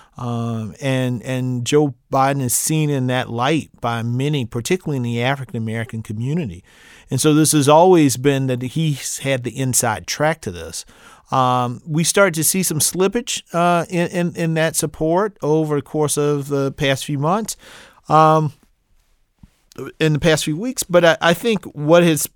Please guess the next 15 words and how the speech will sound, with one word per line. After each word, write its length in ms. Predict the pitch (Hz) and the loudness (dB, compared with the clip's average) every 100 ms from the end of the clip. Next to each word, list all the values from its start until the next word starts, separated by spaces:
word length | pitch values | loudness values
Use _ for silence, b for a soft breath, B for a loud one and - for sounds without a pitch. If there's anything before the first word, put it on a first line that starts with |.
| _ | _
probably 320 | - 202 190 | 2 4 4
helped, 400 | 123 139 269 233 _ _ - | 0 2 0 0 _ _ -4
uh, 460 | 147 131 123 120 - - | 0 2 2 -2 -6 -6
Vice 280 | 127 131 123 | 0 0 0
President 380 | 131 120 117 113 | -4 -4 -4 0
Biden 320 | 117 113 113 _ _ _ _ _ _ _ _ - - | 0 0 -6 _ _ _ _ _ _ _ _ -20 -2
is 220 | 143 165 | 4 4
that 240 | 127 156 151 | 6 6 4
endorsement 640 | 131 139 165 - 135 107 b b b b | 2 2 2 2 -6 -10 b b b b
by 140 | - 123 | -4 -2
Jim 240 | 143 135 | -2 -4
Clyburn, 540 | - 131 127 110 107 90 | -2 -2 0 -2 -8 -8
uh, 420 | 113 107 104 98 - | -8 -6 -8 -12 -10
on 280 | 127 117 113 | -4 -2 -2
yesterday. 600 | 113 113 - 92 90 80 | -4 -6 -8 -10 -10 -12